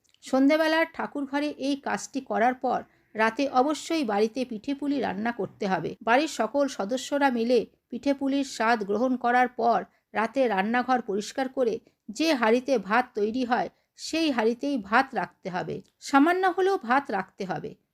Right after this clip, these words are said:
তারপর তার সাথে সেই হাঁড়িতে পিঠে রাখতে হবে। তারপর হাঁড়ির মুখে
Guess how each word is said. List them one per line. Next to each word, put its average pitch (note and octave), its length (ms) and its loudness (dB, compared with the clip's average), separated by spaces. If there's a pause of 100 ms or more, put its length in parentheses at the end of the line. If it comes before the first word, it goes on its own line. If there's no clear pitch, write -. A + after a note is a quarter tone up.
(160)
তারপর C4+ 640 2 (220)
তার B3 160 2
সাথে B3 520 -4
সেই D4 280 -2
হাঁড়িতে A#3 500 0 (300)
পিঠে D4 240 -2
রাখতে G#3 340 -2
হবে। E3 260 -6 (400)
তারপর A3 460 0
হাঁড়ির C4 420 0
মুখে D4 380 0